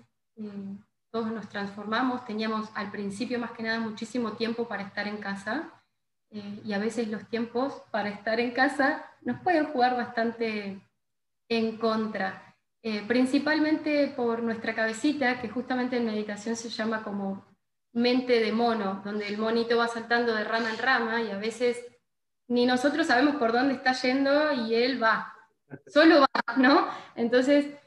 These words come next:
eh, la idea por ahí de la meditación es poder estar atentos, eh,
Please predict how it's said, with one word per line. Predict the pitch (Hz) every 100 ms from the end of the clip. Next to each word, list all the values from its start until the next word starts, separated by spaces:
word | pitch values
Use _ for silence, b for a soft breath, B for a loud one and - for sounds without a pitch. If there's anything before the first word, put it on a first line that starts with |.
| _
eh, | 233 233 226
la | 226
idea | 226 262 302 294
por | 254
ahí | 240 254
de | 247
la | 233
meditación | 226 226 226 226 - 294
es | 285
poder | 285 240
estar | 233 - 226
atentos, | 220 262 294 294 262 311 - - _ _ _
eh, | 214 208 202